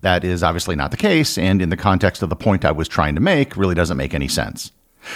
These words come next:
The predominant form of Islam in Iran is, of course, Shia Islam. It will be corrected in the audio file for the episode.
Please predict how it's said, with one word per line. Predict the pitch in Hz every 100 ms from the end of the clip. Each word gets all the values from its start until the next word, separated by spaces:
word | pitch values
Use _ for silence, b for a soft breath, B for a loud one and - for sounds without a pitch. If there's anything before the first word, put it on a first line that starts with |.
| B
The | 135
predominant | 139 135 123 131 117
form | 101 95
of | 98
Islam | 175 131 123 113
in | 131
Iran | 185 101 95
is, | 90 92
of | -
course, | 82 76 - - -
Shia | - 101 67
Islam. | 64 65 - - - _ _ _ B B B
It | -
will | 123
be | 123
corrected | 117 202 226 185 139
in | 156
the | 151
audio | 95 92 92
file | - 78 78
for | - 69
the | 73
episode. | 65 - - 50 50